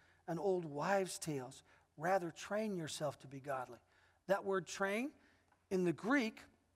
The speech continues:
is our word gymnasium. It's, it's talking about working out.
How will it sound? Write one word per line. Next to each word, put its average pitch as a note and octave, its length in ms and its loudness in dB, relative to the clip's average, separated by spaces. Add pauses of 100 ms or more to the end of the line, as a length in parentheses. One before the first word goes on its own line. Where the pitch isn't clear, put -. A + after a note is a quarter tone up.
(720)
is G3 140 2
our A3+ 280 8
word F3+ 360 -4
gymnasium. G3 760 -2 (1400)
It's, - 380 0
it's - 220 0
talking C4 420 6
about F3+ 280 2
working A3+ 400 2
out. C#4+ 300 6